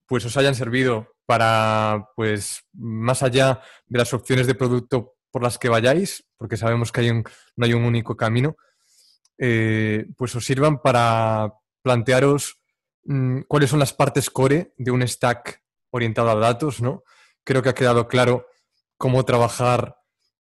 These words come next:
eh, con estos procesos E T L en particular para, para alimentar el data warehouse. Y considero que este año, Clau, hoy leía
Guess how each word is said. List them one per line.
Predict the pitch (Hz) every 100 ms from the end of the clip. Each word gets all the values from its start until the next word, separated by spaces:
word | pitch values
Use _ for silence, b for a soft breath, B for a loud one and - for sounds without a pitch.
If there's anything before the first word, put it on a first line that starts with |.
| _
eh, | 123 113 110 107
con | 123 120
estos | 113 117
procesos | - 113 107 110
E |
T | 113 117
L | 127 143 -
en | 123
particular | 113 104 120 107 113 127 120
para, | 123 113 110 107
para | - 110
alimentar | 110 110 113 107 117
el | 107
data | 117 120
warehouse. | 113 127 131 165 185 - b b b b b _
Y | 131
considero | 147 139 131 143 175
que | - 151 139 135
este | 131 151
año, | 143 156 160
Clau, | 139 131 156 175
hoy | 143
leía | 135 131 135 131 123